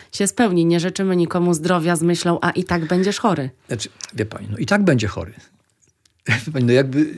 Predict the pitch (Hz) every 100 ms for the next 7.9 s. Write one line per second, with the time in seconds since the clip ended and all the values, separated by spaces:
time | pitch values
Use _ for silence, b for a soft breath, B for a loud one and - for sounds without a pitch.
0 | - - - - 165 185 - 190 185 -
1 | 180 - 180 175 185 220 302 208 151 117
2 | 101 95 92 135 151 185 214 240 285 262
3 | 202 185 - _ _ _ _ - 160 202
4 | 208 160 147 - - 175 104 - - 170
5 | 180 165 165 160 151 - 127 147 160 135
6 | 123 131 131 117 135 127 117 123 107 98
7 | 113 160 135 107 117 151 120 110 104